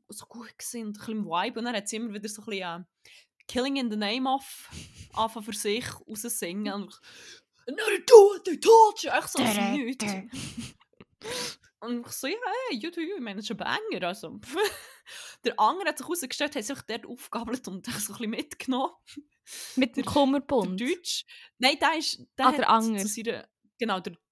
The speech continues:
Speaker 1: der Deutsche ist wie... Haben sie wortwörtlich gesagt, «Ja, den haben wir echt mitgenommen.»
Speaker 2: Okay.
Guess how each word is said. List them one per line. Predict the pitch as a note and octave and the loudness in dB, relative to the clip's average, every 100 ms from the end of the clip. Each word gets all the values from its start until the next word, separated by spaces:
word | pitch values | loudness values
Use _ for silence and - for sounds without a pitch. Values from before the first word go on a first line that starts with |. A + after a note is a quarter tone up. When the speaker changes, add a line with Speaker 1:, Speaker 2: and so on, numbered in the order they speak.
| _ - | _ -10
Speaker 1:
der | G#3 | -8
Deutsche | A3 G#3+ - | -8 -8 -8
ist | G3+ G#3 | -8 -6
wie... | G3+ G3+ - _ _ - | -6 -8 -14 _ _ -12
Haben | G3 | -10
sie | F3 | -6
wortwörtlich | F#3+ G3+ F#3+ - | -8 -6 -10 -10
gesagt, | - F#3+ F#3+ | -8 -6 -4
«Ja, | C4+ | -4
den | E3+ | -6
haben | F3+ | -6
wir | F#3 | -10
echt | - | -10
mitgenommen.» | C#3 - - C#3+ - - | -14 -14 -14 -14 -12 -6
Speaker 2:
Okay. | A#3+ - - A#3 | -6 -6 -6 -8